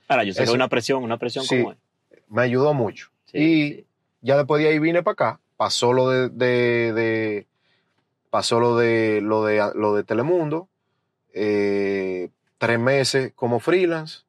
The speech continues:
Speaker 2: Después de esos tres meses duré, me ofrecieron la posición pa, pa, pa pro-, pa pro-, promotion producer. Yo hacía promociones primero.
Speaker 1: Ok.
Speaker 2: Luego de ahí,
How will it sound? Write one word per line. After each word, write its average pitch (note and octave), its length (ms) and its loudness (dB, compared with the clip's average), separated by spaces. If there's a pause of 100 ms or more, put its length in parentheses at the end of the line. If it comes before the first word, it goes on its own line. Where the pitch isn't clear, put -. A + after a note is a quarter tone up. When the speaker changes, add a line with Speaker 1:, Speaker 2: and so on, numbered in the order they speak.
(180)
Speaker 2:
Después G#2+ 300 -4
de G#2+ 80 0
esos A2 140 -8
tres A2+ 140 -4
meses B2+ 360 -4
duré, G#2 400 -2 (320)
me G#2 240 -2
ofrecieron G#2 420 -4
la A2 80 -2
posición G#2+ 520 -8
pa, G2 440 -4
pa, F2+ 380 -6 (520)
pa G#2 140 -2
pro-, G#2 240 0
pa G#2 140 -2
pro-, G#2+ 260 -2 (200)
promotion B2 500 0
producer. A2+ 360 -2
Yo G2 100 -2
hacía A2 180 -4
promociones A2+ 480 -4
primero. B2 420 -4 (380)
Speaker 1:
Ok. F#2 80 -12
Speaker 2:
Luego A#2+ 400 2
de B2 100 4
ahí, C#3+ 360 0